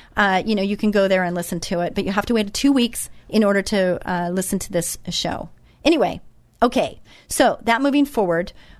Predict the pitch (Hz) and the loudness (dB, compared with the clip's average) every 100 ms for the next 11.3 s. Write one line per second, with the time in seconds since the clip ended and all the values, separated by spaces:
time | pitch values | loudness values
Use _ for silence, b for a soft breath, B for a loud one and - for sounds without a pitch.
0 | b 214 208 202 202 - - 240 339 403 | b 2 4 2 0 -2 2 2 2 -2
1 | - 302 302 - 247 226 220 226 226 226 | 0 2 2 0 0 2 2 4 4 4
2 | 269 285 233 208 - 190 185 196 - - | 4 2 2 0 -2 -2 0 0 -2 0
3 | 233 233 269 262 254 - 208 190 - 214 | 0 0 2 0 0 0 0 0 0 0
4 | 196 196 196 190 185 185 202 190 175 196 | 2 0 2 2 0 0 0 2 -2 -2
5 | 185 185 190 - 185 170 - - 254 311 | -4 -6 -6 -4 -4 -4 -4 -2 0 0
6 | - 277 269 - 247 240 208 196 196 - | 0 0 0 -2 -4 0 2 4 2 0
7 | 208 226 233 226 208 190 208 180 170 - | -2 0 0 2 -2 -2 0 0 0 -6
8 | B B B 226 233 247 240 269 262 262 | B B B 0 2 2 0 2 2 2
9 | 240 233 220 202 - 220 226 226 208 - | 2 2 2 2 2 2 2 2 0 0
10 | 214 214 214 220 202 - 185 185 190 - | 0 0 -2 -2 -2 0 -2 -4 -8 -6
11 | 190 170 - | -4 -4 -10